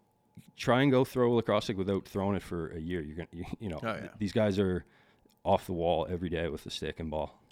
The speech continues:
Speaker 2: I don't know anyone that's listening, if you've seen any of the pictures, there's some pictures out there of the guys walking to the rink, and you see for the Thunderbirds, when I say guys,
Speaker 1: Yeah, they
Speaker 2: sorry,
Speaker 1: have their, their stick.
Speaker 2: their sticks are in
Speaker 1: Yeah.
Speaker 2: their hand. They have their suits on. They're going to the game.
Speaker 1: Like, all their gear's down below,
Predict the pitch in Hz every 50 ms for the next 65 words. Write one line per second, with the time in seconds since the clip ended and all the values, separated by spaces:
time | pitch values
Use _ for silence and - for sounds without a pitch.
0 | - 110 117 127 127 120 117 110 113 120 123 123 123 120 120 113 107 - - 110
1 | 117 117 110 - 120 117 113 107 - 113 107 - - - 127 123 117 113 113 113
2 | 113 104 107 101 - - 120 113 - - 107 107 101 110 104 - 123 113 - -
3 | 117 - - 110 110 104 101 - - 104 104 104 101 104 117 104 110 113 110 107
4 | 107 107 107 104 104 104 107 107 104 107 107 - - 117 104 - 120 104 101 104
5 | 117 117 107 - - 107 107 107 - - - 120 117 113 110 - - - - -
6 | - - - 113 113 - - 127 120 120 113 104 101 107 104 101 110 104 104 101
7 | - 107 104 104 110 104 104 107 104 - - 113 107 98 104 101 90 95 87 90
8 | - - - - - - 110 104 85 - _ _ - 127 117 - - - 139 -
9 | - 139 131 127 113 127 123 127 143 151 131 95 101 110 113 120 127 123 123 127
10 | - - - 139 135 - - 127 120 123 135 143 139 117 113 120 120 120 120 123
11 | 117 120 107 117 123 123 120 107 123 110 104 120 120 120 120 120 101 87 113 127
12 | 123 104 - 120 104 101 95 101 104 98 90 92